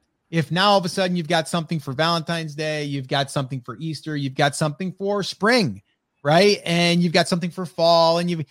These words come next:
you could have literally someone buy all four or five or six of those products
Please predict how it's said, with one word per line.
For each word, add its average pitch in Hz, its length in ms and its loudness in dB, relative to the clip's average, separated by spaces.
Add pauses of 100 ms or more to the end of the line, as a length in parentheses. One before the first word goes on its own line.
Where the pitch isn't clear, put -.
(560)
you 175 140 -2
could 254 200 -2
have 185 400 0
literally 180 500 2
someone 165 340 -2
buy 160 400 4
all 151 480 0 (180)
four 147 460 -4
or 107 80 -16
five 156 500 -2
or 127 100 -6
six - 460 -6
of 151 280 -2
those 135 200 -4
products 220 640 0